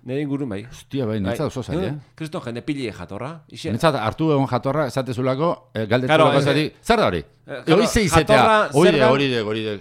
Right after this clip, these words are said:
Speaker 1: Jatorra zer dan diferente
Speaker 2: Hurrengo
Speaker 1: guztiak.
Speaker 2: lago jau.
Speaker 1: Diferente guztiak.
Speaker 2: Hurrengo lago jau. Ni, ni gauza bat zango, ja, ni jatorra itzen azki matez ikan, eh, ge-, generazionalki,
Speaker 1: Ah.
Speaker 2: eh, ziz generazionalki, bel, jatorrismo eta atzea, ze.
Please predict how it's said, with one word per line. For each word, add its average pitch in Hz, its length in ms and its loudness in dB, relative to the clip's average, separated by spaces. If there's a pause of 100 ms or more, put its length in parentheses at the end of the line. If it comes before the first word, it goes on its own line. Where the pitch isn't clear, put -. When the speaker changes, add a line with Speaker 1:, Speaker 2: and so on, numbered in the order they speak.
Speaker 1:
Jatorra 175 360 -4
zer 160 140 -6
dan 165 140 -6
diferente 135 300 -6
Speaker 2:
Hurrengo 127 180 -2
Speaker 1:
guztiak. 113 200 0
Speaker 2:
lago 104 120 -2
jau. 101 220 -2
Speaker 1:
Diferente 113 300 -12
guztiak. 98 260 -12
Speaker 2:
Hurrengo 101 260 -4
lago 87 160 -4
jau. 101 240 -6 (420)
Ni, 156 280 0
ni 160 140 0
gauza 175 180 0
bat 175 80 0
zango, 160 160 -6
ja, 131 160 0
ni 143 280 -4
jatorra 156 380 -4
itzen 143 220 -2
azki 127 220 -4
matez 139 260 -2
ikan, 151 240 -4 (240)
eh, 113 360 -4 (140)
ge-, 113 140 -8
generazionalki, 143 1000 -4 (380)
Speaker 1:
Ah. 85 140 -16 (160)
Speaker 2:
eh, 123 180 2
ziz 139 320 -2
generazionalki, 139 680 0
bel, 113 180 0
jatorrismo 104 840 -14
eta 90 140 -16
atzea, 90 220 -16
ze. 82 180 -12